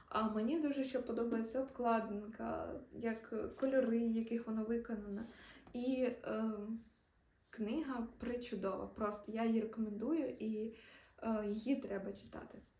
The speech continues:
Так, наступна книжка, і вона остання, нарешті. Це «Розмова про ілюстрацію». Це книжка, е, для мене, як для ілюстратора, дуже цінна. Вон-,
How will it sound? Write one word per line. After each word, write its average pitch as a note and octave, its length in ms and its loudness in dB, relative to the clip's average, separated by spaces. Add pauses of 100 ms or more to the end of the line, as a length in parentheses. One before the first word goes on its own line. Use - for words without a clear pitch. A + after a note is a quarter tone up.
(160)
Так, G#3 320 -2 (100)
наступна D#4 480 4
книжка, C4 480 0
і A#3 60 4
вона A#3 280 0
остання, G#3+ 560 -6
нарешті. A3+ 640 0 (500)
Це C4+ 440 4
«Розмова B3 540 2
про B3+ 180 4
ілюстрацію». A#3+ 840 0 (1080)
Це C4+ 460 4
книжка, B3 920 2
е, G#3 260 -2
для A3+ 160 0
мене, A#3+ 300 2
як G#3+ 180 -2
для A3+ 100 4
ілюстратора, A3+ 640 0
дуже A3+ 340 0
цінна. A#3+ 600 -2 (440)
Вон-, A3 400 2